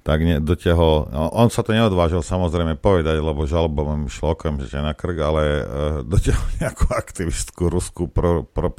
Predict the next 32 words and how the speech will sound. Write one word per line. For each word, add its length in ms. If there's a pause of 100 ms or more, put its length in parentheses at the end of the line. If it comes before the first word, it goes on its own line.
(140)
protiputinovskú, 1040 (240)
že 80 (320)
Infovojna, 800
nejaká 240
Gľuško 400
sa 160
volala, 400
tak 240
tá, 240 (560)
e, 240
tá 240
to 160
tvrdila. 400 (760)
Poviem 280
vám 40
takto, 440
ke-, 320
kedy 240
sme 160
začali? 360
Dvetisícpäť? 840 (420)
Vtedy 300
som 120
mal 440
na 160
začiatku, 800
jak 160
začala 400
Infovojna, 440
som 200
mal, 360
e, 40